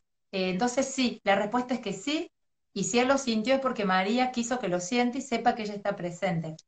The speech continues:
Y me quería co-, me gustaría comentar algo para que las personas sepan.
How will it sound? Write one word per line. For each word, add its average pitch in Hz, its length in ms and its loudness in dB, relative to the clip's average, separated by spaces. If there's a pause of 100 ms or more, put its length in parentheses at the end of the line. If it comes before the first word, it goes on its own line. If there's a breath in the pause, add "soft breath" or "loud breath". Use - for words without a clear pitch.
(240)
Y 214 120 -2
me 208 120 2
quería 254 240 4
co-, - 100 0
me 214 120 4
gustaría 233 300 4
comentar 247 360 8
algo 254 240 8
para 196 180 4
que 196 80 0
las 180 160 -2
personas 220 460 -2
sepan. 165 400 0